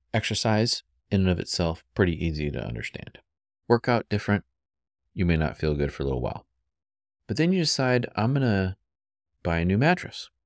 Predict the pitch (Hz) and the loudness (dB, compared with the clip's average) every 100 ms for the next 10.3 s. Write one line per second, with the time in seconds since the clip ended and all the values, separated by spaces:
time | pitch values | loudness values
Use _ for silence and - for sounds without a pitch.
0 | _ _ _ - 98 101 - _ - 113 | _ _ _ -2 2 2 0 _ -2 0
1 | 127 123 120 - - 156 110 - 80 69 | 2 2 0 0 2 2 2 0 -2 -2
2 | 65 57 - - - - _ _ _ _ | -4 -8 -10 -10 -10 -16 _ _ _ _
3 | _ - 85 98 95 101 107 127 143 113 | _ -4 0 2 2 4 6 6 2 0
4 | 92 85 85 - - 92 90 90 80 80 | 0 0 -2 -2 -2 0 2 0 0 0
5 | 80 80 82 - 71 78 - 73 - 80 | 0 0 -2 -2 -4 -4 -4 -8 -6 -4
6 | 78 76 73 - - _ _ _ - 80 | -2 -2 -4 -6 -10 _ _ _ -8 -6
7 | 85 98 117 - - 92 104 - 95 - | 0 2 2 -2 -2 0 0 0 -2 -2
8 | 98 98 92 - 98 95 - 101 107 _ | -2 0 -2 0 -2 -2 -2 0 -2 _
9 | - 90 80 69 - _ _ - 151 - | -4 0 0 -2 -6 _ _ -2 -2 0
10 | 214 190 170 | 2 2 0